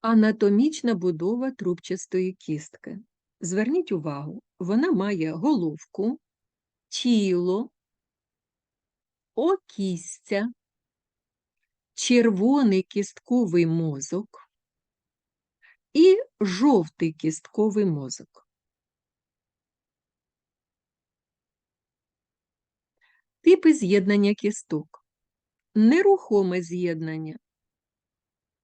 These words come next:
за допомогою швів черепа. Ось так воно виглядає. Напіврухоме, між хребцями хребта, наприклад. Або рухоме з'єднання кісток, представлене суглобами.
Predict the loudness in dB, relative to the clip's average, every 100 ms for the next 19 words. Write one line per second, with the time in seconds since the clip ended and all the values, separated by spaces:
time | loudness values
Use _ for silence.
0 | _ -6 -4 -4 -4 -4 -2 0 0 0
1 | -4 -4 -4 -4 -8 -8 -8 -12 -18 _
2 | _ _ _ _ _ _ -8 -8 -8 -8
3 | -6 -6 -4 -6 -10 -10 -12 -14 -18 -20
4 | _ _ _ _ _ _ -20 -20 _ 2
5 | 2 2 2 2 2 -2 -2 -4 -2 -4
6 | -10 -18 _ _ -2 -2 -2 -6 -8 -6
7 | -6 -6 -6 -8 -10 -8 -8 -8 -10 -10
8 | -12 -12 -16 -20 _ _ _ _ _ _
9 | _ _ -20 _ -10 -6 2 2 4 0
10 | -2 0 0 0 -4 -4 -2 -2 -4 -6
11 | -6 -8 -10 -8 -10 -10 -12 _ -6 -6
12 | -4 -6 -4 -4 -4 -4 -2 0 0 -2
13 | -6 -10 -14